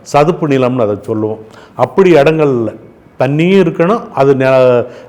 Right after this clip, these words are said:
கொஞ்சம் நிலமாவும் இருக்கிற மாதிரி, கொஞ்சம் மழை இல்லாட்டினா அது வறண்டு போற மாதிரி, அப்படி இடங்கள்ல இருக்கிற கோயில். இப்ப ராமநாதபுரம் பக்கம்லாம் போயிட்டீங்கன்னா, ஆ, உங்களுக்கு நம்ம பாத்தீங்கன்னா கோயில்களும் பூராமே அப்படி இடங்கள்ல தான் இருக்கும்.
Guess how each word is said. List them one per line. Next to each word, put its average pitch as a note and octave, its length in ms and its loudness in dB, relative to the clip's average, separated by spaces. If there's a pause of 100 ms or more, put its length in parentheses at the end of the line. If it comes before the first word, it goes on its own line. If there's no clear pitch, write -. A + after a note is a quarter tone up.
கொஞ்சம் C#3+ 240 0
நிலமாவும் C#3+ 400 2
இருக்கிற A#2 300 -2
மாதிரி, G#2+ 240 -4
கொஞ்சம் C#3 240 -2
மழை C#3+ 320 2
இல்லாட்டினா C#3 200 0
அது C#3 140 0
வறண்டு B2 300 0
போற A2 180 2
மாதிரி, G#2 320 -6 (360)
அப்படி D#3 300 0
இடங்கள்ல D#3 380 2
இருக்கிற C3 280 0
கோயில். A#2 260 -2
இப்ப A2+ 160 -6
ராமநாதபுரம் C3 680 0
பக்கம்லாம் C3+ 380 -4
போயிட்டீங்கன்னா, B2 640 -4 (420)
ஆ, B2 160 -2
உங்களுக்கு A#2 540 -2
நம்ம G#2+ 220 -4 (800)
பாத்தீங்கன்னா B2+ 380 -2
கோயில்களும் C#3 600 0
பூராமே C3 180 0
அப்படி B2 300 -2
இடங்கள்ல A#2 360 -2
தான் G#2 80 -2
இருக்கும். F2 220 -12